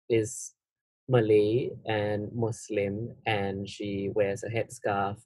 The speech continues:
and, um, she does her, her prayers in the room. And she was telling us that,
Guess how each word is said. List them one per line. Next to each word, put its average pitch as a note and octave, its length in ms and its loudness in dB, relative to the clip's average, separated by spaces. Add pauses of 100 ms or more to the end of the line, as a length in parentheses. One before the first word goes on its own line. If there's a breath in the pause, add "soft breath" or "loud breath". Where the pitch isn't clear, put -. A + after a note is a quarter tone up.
and, G2 300 -4 (600)
um, G2 540 0
she G#2 720 -2
does G#2+ 600 2
her, F#2+ 580 0 (140)
her A#2+ 120 -6 (120)
prayers G#2 400 4
in A#2 160 -2
the A#2 100 2
room. A2 460 0 (200)
And G#2+ 280 2
she - 140 -2
was A#2 160 4
telling B2 240 4
us B2 180 2
that, F#2+ 180 2